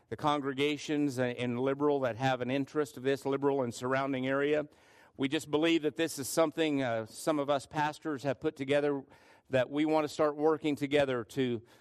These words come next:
to counteract the darkness of this community. And so we want to present a united front. We want to come and just have an evening of worship,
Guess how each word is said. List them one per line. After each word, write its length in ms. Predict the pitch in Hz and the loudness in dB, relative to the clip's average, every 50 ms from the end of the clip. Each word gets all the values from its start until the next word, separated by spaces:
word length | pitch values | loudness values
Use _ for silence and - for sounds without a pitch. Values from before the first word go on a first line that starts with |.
| _ _ _ - | _ _ _ -4
to 200 | 143 135 127 117 | -2 -2 -2 -2
counteract 600 | - 156 147 139 135 139 143 143 139 139 - - | -4 -2 -2 0 2 2 2 2 2 0 -2 -4
the 60 | - 131 | -4 0
darkness 540 | 127 135 135 139 139 135 139 127 110 - | 2 2 2 2 0 -2 -4 -6 -2 -2
of 80 | 139 120 | -2 -2
this 180 | 131 131 - - | -2 -2 -4 -4
community. 540 | - 127 135 135 131 127 110 - 123 113 | -2 0 2 2 2 0 -2 -2 -2 -2
And 80 | 107 107 | -2 -2
so 120 | - 123 | -4 -4
we 160 | 120 123 131 131 | -4 -2 -2 0
want 260 | 135 143 135 123 - | 0 0 -2 -2 -6
to 100 | - 117 | -10 -12
present 420 | - 135 139 127 113 139 139 127 | -6 -4 -4 -2 0 0 0 0
a 60 | 131 | 0
united 500 | 123 127 127 131 135 139 147 135 135 110 | -2 0 0 0 0 0 0 -2 -4 -6
front. 340 | - - 151 156 156 156 147 | -2 0 0 0 0 0 -2
We 140 | 135 127 127 | -4 -4 -2
want 220 | 123 131 131 120 | -2 -2 -2 -2
to 20 | 110 | -4
come 300 | - 147 151 147 147 143 | -4 -2 0 0 0 0
and 100 | 131 113 | -2 -4
just 180 | 127 123 - 127 | -6 -8 -4 -2
have 180 | 135 139 131 | 0 0 0
an 80 | 123 120 | 0 -2
evening 320 | 127 135 135 127 120 117 | -2 -2 -2 -2 -4 -4
of 120 | 113 107 107 | -4 -4 -2
worship, 600 | 131 147 160 165 - - 156 147 143 - - | 0 0 2 0 0 -2 -2 -2 -2 -4 -8